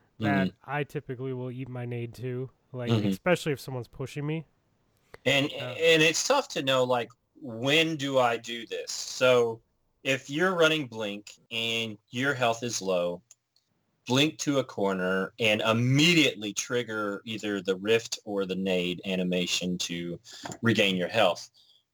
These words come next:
Speaker 2: Or, um, or keep running and just get out of the way because, you know, you don't,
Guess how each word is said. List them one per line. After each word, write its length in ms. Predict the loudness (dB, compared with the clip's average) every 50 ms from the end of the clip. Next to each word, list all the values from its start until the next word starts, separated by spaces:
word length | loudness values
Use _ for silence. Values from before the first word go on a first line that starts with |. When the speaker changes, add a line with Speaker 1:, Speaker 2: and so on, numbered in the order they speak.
| _ _ _ 4
Speaker 2:
Or, 580 | 6 8 8 8 8 8 6 4 2 0 -6 _ _ _
um, 580 | -2 0 0 0 0 0 -2 -4 -4 -8 -12 -14 -18 _ _ _ _ _ _
or 160 | -2 -2 -2 -2
keep 220 | -4 -6 -6 -4
running 440 | -2 2 2 2 2 0 -4 -8 -12 -10 -6
and 220 | -6 -4 -4 -4
just 240 | -6 -4 -6 -4 -2
get 140 | 2 4 4
out 140 | 6 4 4
of 100 | 2 0
the 80 | 2
way 340 | 4 4 6 6 4 2 -4 _ _ _ _ _ _ _ _ _ -4
because, 460 | -4 2 4 4 4 4 2 -4 -6
you 180 | -4 -2 2
know, 80 | 4 4
you 220 | 4 4 2 -2
don't, 360 | 2 4 4 6 6 4 4